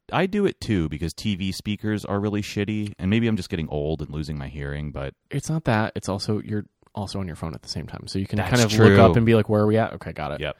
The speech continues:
Speaker 1: that's exactly
Speaker 2: 'Cause if you're
Speaker 1: right.
Speaker 2: like, "What did they just say?" And then you can just boop, boop, boop, boop,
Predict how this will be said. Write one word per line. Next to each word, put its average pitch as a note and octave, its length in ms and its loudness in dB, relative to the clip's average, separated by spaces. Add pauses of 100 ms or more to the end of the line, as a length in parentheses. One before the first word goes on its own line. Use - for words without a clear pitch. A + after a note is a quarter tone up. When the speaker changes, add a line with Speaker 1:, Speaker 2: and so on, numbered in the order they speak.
Speaker 1:
that's C2+ 200 -14
exactly A#1+ 340 -14
Speaker 2:
'Cause A2 80 -4
if G2 80 -4
you're A2 80 6
Speaker 1:
right. G#2+ 60 6
Speaker 2:
like, G#2 100 -2
"What C3+ 80 6
did F3 80 2
they F#3+ 100 4
just G3 160 0
say?" G3 160 4
And C3+ 140 0
then G#2+ 80 0
you G#2 60 -4
can A2+ 100 -6
just - 180 -8
boop, B3+ 140 2
boop, D4+ 100 2
boop, G4 180 6
boop, C4 140 2